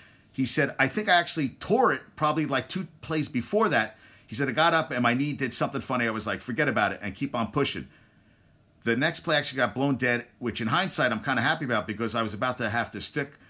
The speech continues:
off my left and hard cut. Next play, he said, "I'm jogging, and it just slid on me and popped." Now, he didn't de-, he didn't tear any other ligaments, so that's the best case scenario. He go, you know, undergoes surgery a week or two, and he plans to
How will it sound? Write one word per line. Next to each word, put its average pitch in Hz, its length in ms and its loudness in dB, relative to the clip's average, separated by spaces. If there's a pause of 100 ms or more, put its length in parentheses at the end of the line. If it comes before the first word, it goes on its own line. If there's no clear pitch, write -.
(340)
off 123 200 0
my 117 100 2
left 127 300 -2
and 107 100 -4
hard 113 220 -2
cut. - 340 2 (280)
Next 151 220 0
play, 147 240 0
he 123 60 0
said, 123 160 0
"I'm 110 120 2
jogging, 113 600 0 (180)
and 104 120 -4
it - 20 0
just 117 240 0
slid 139 240 0
on 123 200 0
me 117 280 0
and 104 160 -6
popped." - 420 0 (720)
Now, 113 140 2
he 139 60 2
didn't 170 220 0
de-, - 140 -2 (320)
he 123 120 2
didn't 160 160 0
tear 165 140 2
any 151 140 0
other 147 200 -2
ligaments, 117 480 0
so - 180 -2
that's 110 160 -2
the 113 60 -2
best 139 280 -2
case 127 200 -4
scenario. 107 560 -2 (260)
He 110 200 -2
go, 127 320 -4
you 139 80 0
know, 160 100 -2
undergoes 156 360 0
surgery 131 320 0
a 113 40 2
week 139 200 0
or 113 60 -2
two, 95 220 -6
and 98 80 -2
he 101 80 -4
plans 160 360 -4
to 131 320 -2